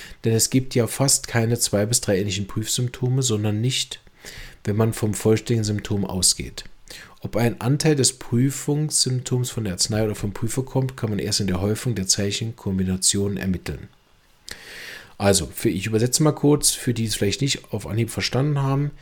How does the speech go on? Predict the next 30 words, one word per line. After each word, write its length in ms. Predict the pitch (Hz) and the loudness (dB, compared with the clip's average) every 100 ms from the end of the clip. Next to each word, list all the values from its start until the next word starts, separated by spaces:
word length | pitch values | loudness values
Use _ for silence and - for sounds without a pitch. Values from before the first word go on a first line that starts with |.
| - - - - | -18 -18 -18 -6
Ähm, 440 | - 117 117 113 - - | 2 4 4 2 -2 0
das 140 | 110 | 2
vollständige 440 | - 123 127 147 | 8 6 6 4
Symptom 380 | 127 131 127 139 | 4 4 6 4
ist 140 | 139 - | 4 2
natürlich 300 | 123 131 127 | 2 0 2
das, 200 | 127 - | 2 4
was 200 | 117 113 | 2 0
das 120 | 104 | -2
Arzneimittel 560 | 90 - 104 107 113 | -4 -2 2 2 0
komplett 380 | 123 110 95 95 | -2 -4 -2 -6
abbildet. 640 | - 110 139 143 185 196 - - - - - | -6 -2 2 4 2 -2 -8 -18 -18 -16 -8
Und 100 | 110 | 0
das 100 | 104 | 2
sieht 180 | 123 127 | 2 2
man 80 | |
ja 80 | 113 | 4
erst, 240 | 87 117 - | 4 2 2
wenn 80 | |
man 160 | 113 104 | 2 4
mehrere 480 | 104 120 131 123 113 | 6 6 4 2 0
Prüfer 500 | - 123 123 110 98 | 2 0 2 0 0
hat, 380 | 185 - - 123 | -2 -2 -4 -4
die 80 | |
zusammen 420 | 117 113 104 110 127 | -2 0 2 4 4
ja 140 | 117 | 4
das, 300 | 113 107 - | 4 0 -2
äh, 220 | - 104 92 | -4 -4 -4
vollständige 580 | - 110 101 - 101 95 | -2 0 0 -2 -2 0
Symptom 580 | 92 92 - 92 90 | 0 -2 -4 -2 -4